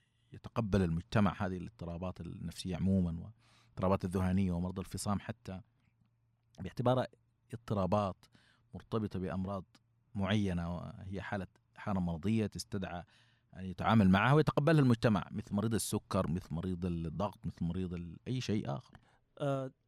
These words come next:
Speaker 2: يعطيك العافية دكتور أحمد. يعني يمكن الإعلام أو خلينا نقول ال-، ال-، وسائل التواصل الاجتماعي الآن، يعني، أكثر التوعية على الاكتئاب والقلق والرهاب الاجتماعي وال-، والفوبيا.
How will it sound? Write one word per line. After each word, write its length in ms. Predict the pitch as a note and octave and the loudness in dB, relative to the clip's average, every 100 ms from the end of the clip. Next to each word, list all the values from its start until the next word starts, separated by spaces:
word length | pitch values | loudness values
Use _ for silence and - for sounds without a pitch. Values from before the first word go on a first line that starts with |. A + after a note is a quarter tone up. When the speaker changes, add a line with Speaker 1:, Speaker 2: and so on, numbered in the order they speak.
| - | -16
Speaker 2:
يعطيك 200 | C3+ E3 | -8 -2
العافية 160 | F3 C#3+ | 0 0
دكتور 160 | C3+ | 0
أحمد. 200 | C#3 A#2 | -2 0
يعني 160 | A#2 B2+ | 0 2
يمكن 240 | C#3+ C#3+ | 2 2
الإعلام 760 | C3+ B2 A#2+ B2 D3 C#3+ B2+ A#2 | 2 2 4 6 6 8 6 4
أو 200 | A#2+ A2+ | 0 -6
خلينا 220 | - A#2 | -6 -10
نقول 260 | A2+ A#2+ A2 | -4 -4 -4
ال-، 220 | G#2+ A2 | -8 -10
ال-، 440 | A#2+ B2 - - | -12 -12 -12 -12
وسائل 200 | A#2 C3 | -4 -2
التواصل 300 | A#2 A#2+ A#2+ | 0 -2 -4
الاجتماعي 300 | A#2+ - B2 | -4 0 0
الآن، 420 | A2+ C3 B2 A#2 - | 2 2 2 0 -4
يعني، 280 | - A#2 C#3+ | -6 -4 -2
أكثر 260 | - D3+ | -2 -2
التوعية 480 | C#3 - D3 C3+ B2 | -2 2 2 4 2
على 220 | A2+ A#2 | 2 -2
الاكتئاب 920 | A2 A2 A2+ - - - - A#2+ A2 | -4 -8 -12 -16 -14 -8 -4 -4 -4
والقلق 580 | G#2+ G#2+ A2+ G#2+ G#2+ - | -8 -10 -10 -10 -12 -14
والرهاب 200 | A2 A2 | -14 -14
الاجتماعي 680 | G#2+ - A#2 A2+ G#2+ G#2 G#2+ | -14 -16 -12 -12 -14 -16 -20
وال-، 520 | G#2+ A2 A2 A2+ - - _ _ _ _ _ _ - | -20 -20 -20 -20 -20 -20 _ _ _ _ _ _ -10
والفوبيا. 720 | C3+ B2+ A#2+ C#3 A#2 A2 | -6 -6 -2 0 0 -2